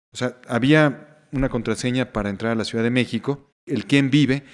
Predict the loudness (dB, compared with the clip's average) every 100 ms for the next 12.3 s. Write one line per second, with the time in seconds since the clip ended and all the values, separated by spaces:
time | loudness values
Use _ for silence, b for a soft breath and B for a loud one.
0 | B B -8 -6 -2 -2 -2 -2 -2 -2
1 | -4 -2 0 0 2 2 2 -2 -8 _
2 | _ -6 -4 -2 -2 -2 -4 -2 -2 -2
3 | -2 -2 -4 -8 -14 -16 _ _ _ _
4 | _ _ _ _ -4 -2 0 0 -2 0
5 | -2 -2 -2 0 0 -2 -4 -4 -6 -6
6 | -4 -4 -4 -4 -4 -2 -6 B B B
7 | -2 0 2 2 2 0 -2 -2 2 2
8 | 0 -14 -18 -14 -6 -2 2 4 4 2
9 | 2 0 0 4 4 4 0 -2 -2 2
10 | 2 0 -4 B B B B B 4 6
11 | 6 4 2 -12 -2 2 4 6 6 6
12 | 6 6